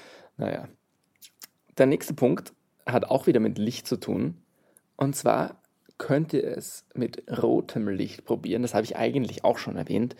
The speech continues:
Ähm, sehr warmes Licht, das enthält mehr rote Lichtwellen aus dem Lichtspektrum und das verhindert die Melatoninproduktion nicht so extrem. Ich habe zum Beispiel eine Leselampe,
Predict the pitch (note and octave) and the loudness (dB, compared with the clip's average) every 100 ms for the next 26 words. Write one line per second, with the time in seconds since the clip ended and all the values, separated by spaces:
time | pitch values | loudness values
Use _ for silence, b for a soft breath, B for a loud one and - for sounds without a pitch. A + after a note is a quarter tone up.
0 | B B B B _ - G2+ G2+ G2+ G2+ | B B B B _ -4 -2 0 -2 -4
1 | G2 - _ _ - _ _ - - A2 | -6 -12 _ _ -20 _ _ 0 4 4
2 | - C#3 D#3 C3+ F#3 - - A#3+ - A2 | 4 2 2 2 0 -2 -14 -10 -6 -6
3 | - - - - A#2+ B2+ A#2 - B2 B2 | -8 -14 -8 -6 0 2 2 4 4 4
4 | A#2+ D3+ B2+ B2+ - - A2 C#3+ D3 - | 2 4 4 4 2 4 4 4 2 0
5 | A2 A2+ A#2 - - - - D#3+ B3+ - | -2 -2 -4 -6 -6 -2 0 0 0 -6
6 | - B B B _ - D3 D3 D#3 D3+ | -20 B B B _ 4 4 4 2 2
7 | D#3+ - C#3+ C#3+ D3+ D3+ C3 B2+ - B2+ | 4 4 4 6 4 4 4 2 2 2
8 | C3+ C#3 A#2+ A#2 - A2+ A2+ A2 - A2 | 2 2 0 -2 -2 0 2 0 -2 -4
9 | - - - - - - _ _ B B | -4 -6 -4 -4 -6 -14 _ _ B B
10 | B B - C3+ D#3 C#3 B2+ - B2 - | B B 0 4 4 4 2 2 0 -2
11 | - A2 A2 A2 A2 A2+ G#2 G2 - A#2 | -2 -2 0 0 0 0 0 -2 0 2
12 | C3+ B2+ A2 A2+ A#2 B2+ | 4 4 2 2 2 0